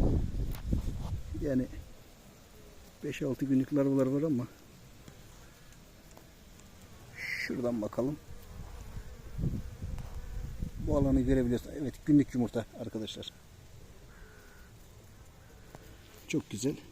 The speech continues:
Günlük yumurta. Yani böyle bir kovanı fazla kurcalamaya gerek yok. Şunu göstereyim arkadaşlar. Ayağında polen olan arıyı gördünüz. Çok zayıf artık polenler.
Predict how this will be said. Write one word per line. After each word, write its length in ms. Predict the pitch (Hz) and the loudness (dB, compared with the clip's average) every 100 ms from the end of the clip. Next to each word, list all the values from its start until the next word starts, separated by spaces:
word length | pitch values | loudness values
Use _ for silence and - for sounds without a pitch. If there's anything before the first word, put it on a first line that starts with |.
| - - - - - - - - - - - - - - - - | -20 -20 -20 -20 -20 -20 -20 -20 -20 -20 -20 -20 -20 -20 -20 -2
Günlük 280 | 175 135 110 | 6 6 6
yumurta. 300 | 110 98 - 151 - - - - - - - - - - - - - | -4 -4 -6 -10 -10 -20 -20 -18 -18 -16 -14 -14 -12 -14 -16 -8 4
Yani 280 | 175 143 | 8 10
böyle 240 | 196 226 220 | 10 10 10
bir 40 | |
kovanı 360 | - 220 208 226 - - | 10 10 10 8 0 0
fazla 220 | 226 196 202 | 4 6 6
kurcalamaya 480 | 208 180 196 196 | 6 10 10 12
gerek 280 | 190 185 175 | 12 10 10
yok. 180 | 139 - - - - - - - - - | 6 6 -2 -6 -4 -2 -2 -2 -2 2
Şunu 280 | - 240 | 8 10
göstereyim 380 | 214 208 202 180 | 10 10 10 12
arkadaşlar. 380 | 160 160 147 - - | 12 12 8 6 8
Ayağında 320 | 185 190 196 | 12 12 12
polen 300 | - 196 196 | 10 12 12
olan 260 | 190 190 185 | 12 12 12
arıyı 220 | 185 190 | 12 12
gördünüz. 640 | 185 175 175 175 185 - - - - - - - - - - - - - - | 12 12 10 8 8 0 -2 -2 0 -2 0 2 0 0 -4 -4 -6 -6 0
Çok 380 | - 196 - - - - - | 8 8 8 -2 -6 -6 0
zayıf 320 | 151 170 196 | 10 12 12
artık 300 | 156 - 139 | 12 8 6
polenler. 440 | - 135 127 156 | 10 12 12 10